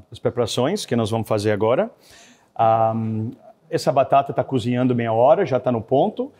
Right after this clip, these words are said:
Vamos escorregar a batata e terminar o purê.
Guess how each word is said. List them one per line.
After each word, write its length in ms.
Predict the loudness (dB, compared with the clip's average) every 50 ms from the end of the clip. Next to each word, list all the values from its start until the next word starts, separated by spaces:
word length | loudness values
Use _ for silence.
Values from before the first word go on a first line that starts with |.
| _ _ _ _ _
Vamos 300 | 0 2 2 2 0 -2
escorregar 600 | -6 -4 -2 0 0 0 2 2 2 2 2 0
a 60 | -2
batata 640 | -2 -2 0 2 4 4 4 4 2 -4 -6 -6 -12 _ _ _ _ _ -6
e 80 | -6 -4
terminar 380 | -2 -2 0 2 2 2 0
o 40 | 0
purê. 580 | -2 -2 -2 0 2 2 2 0 -2 -4 -6